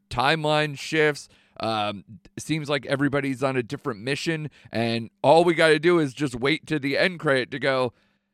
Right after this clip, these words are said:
"All right, I guess we're heading in this direction," <laughs> you know,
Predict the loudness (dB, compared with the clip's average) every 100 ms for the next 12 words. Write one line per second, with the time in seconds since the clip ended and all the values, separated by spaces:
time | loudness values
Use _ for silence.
0 | _ _ 0 4 6 8 6 6 0 2
1 | 4 4 4 0 -4 -2 -2 -2 0 0
2 | -2 -4 -8 -6 0 2